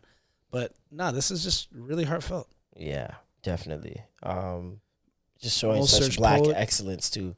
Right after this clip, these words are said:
Speaker 1: most
Speaker 2: Most
Speaker 1: searched
Speaker 2: searched dunk,
Speaker 1: dunk, most
Speaker 2: most
Speaker 1: searched
Speaker 2: searched
Speaker 1: tennis
Speaker 2: tennis
Speaker 1: player.
Speaker 2: player,
Speaker 1: Most
Speaker 2: most
Speaker 1: searched
Speaker 2: searched
Speaker 1: ba-, that one
Speaker 2: ballerina,
Speaker 1: blew me away, the
Speaker 2: most searched
Speaker 1: ballerina.
Speaker 2: gymnast, Simone Biles, most searched athlete, LeBron James. The
Speaker 1: Most
Speaker 2: most
Speaker 1: searched
Speaker 2: searched homecoming.
Speaker 1: homecoming.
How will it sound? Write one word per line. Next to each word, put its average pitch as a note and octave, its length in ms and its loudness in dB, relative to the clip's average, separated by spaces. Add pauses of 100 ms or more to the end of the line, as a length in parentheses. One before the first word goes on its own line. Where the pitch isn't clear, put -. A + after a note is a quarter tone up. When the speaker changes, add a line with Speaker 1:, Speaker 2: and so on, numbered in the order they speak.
Speaker 1:
most - 0 -
Speaker 2:
Most B2+ 400 4
Speaker 1:
searched D3 100 6
Speaker 2:
searched A2+ 300 4
dunk, D#3 360 6
Speaker 1:
dunk, - 140 -6 (280)
most C3 180 -4
Speaker 2:
most - 120 6
Speaker 1:
searched C3+ 220 6
Speaker 2:
searched - 100 2
Speaker 1:
tennis B2+ 160 6
Speaker 2:
tennis A#2 140 4
Speaker 1:
player. D3+ 340 2
Speaker 2:
player, E2+ 160 -6 (1000)
Speaker 1:
Most A2+ 100 2
Speaker 2:
most G2+ 180 8
Speaker 1:
searched - 200 6
Speaker 2:
searched - 100 0
Speaker 1:
ba-, - 60 8
that G3+ 220 12
one G#3 240 6
Speaker 2:
ballerina, F#3 180 -2
Speaker 1:
blew F#3 200 6
me F3 120 6
away, D#3+ 300 4
the C3+ 140 0
Speaker 2:
most C#3+ 220 6
searched B2+ 240 6
Speaker 1:
ballerina. A2 120 -2
Speaker 2:
gymnast, A2+ 720 0 (240)
Simone G2+ 460 0
Biles, F#2+ 520 0
most G#2+ 240 -2
searched A#2 280 0
athlete, A2 580 -2
LeBron F#2+ 440 -4
James. F#2+ 520 -4 (1800)
The A2 60 -20
Speaker 1:
Most G#2+ 260 -14
Speaker 2:
most G#2+ 240 4
Speaker 1:
searched G#2+ 200 2
Speaker 2:
searched - 120 -2
homecoming. A2 680 0
Speaker 1:
homecoming. D2 140 -10